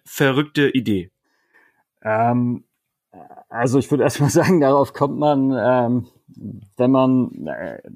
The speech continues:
Speaker 2: also in der Examsphase eines Medizinstudiums, das war für mich so der Ausgangspunkt, dass ich, äh, also ich habe halt Medizin studiert und dann monatelang irgendwie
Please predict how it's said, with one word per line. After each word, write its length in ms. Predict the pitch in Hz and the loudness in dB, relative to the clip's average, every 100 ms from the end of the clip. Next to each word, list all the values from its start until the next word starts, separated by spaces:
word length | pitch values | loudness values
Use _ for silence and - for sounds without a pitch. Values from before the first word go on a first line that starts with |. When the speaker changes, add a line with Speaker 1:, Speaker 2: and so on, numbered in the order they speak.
| - - | -20 -8
Speaker 2:
also 200 | 131 123 | -2 0
in 120 | 127 | 2
der 120 | 131 | 2
Examsphase 640 | 110 - 135 139 139 127 120 | 0 -2 -2 0 0 2 2
eines 200 | 123 123 | 0 0
Medizinstudiums, 1200 | 123 120 165 170 - 165 160 160 156 - - - | -2 -2 -4 -8 -4 -2 0 2 0 -4 -14 -14
das 300 | - 110 - | -4 -4 -2
war 100 | 113 | -6
für 120 | - | -2
mich 180 | 120 123 | -4 -2
so 100 | 113 | 0
der 180 | 104 90 | 0 0
Ausgangspunkt, 640 | 117 - 127 - 139 123 - - - _ | -4 -4 -6 -2 -4 -4 -12 -20 -20 _
dass 220 | - 101 | -4 -2
ich, 240 | 117 110 107 | 0 -2 -2
äh, 340 | 104 107 107 92 - - | 0 0 0 -4 -12 -10
also 160 | 101 104 | -6 -4
ich 80 | |
habe 100 | - | -2
halt 100 | - | 0
Medizin 320 | 110 107 143 147 | 0 -2 -2 -4
studiert 380 | 131 131 135 | 0 0 2
und 160 | 117 107 | 0 -2
dann 140 | 107 | 0
monatelang 600 | 113 131 120 117 113 117 - | 2 2 2 0 0 0 -2
irgendwie 480 | 113 117 117 113 | -2 0 0 -2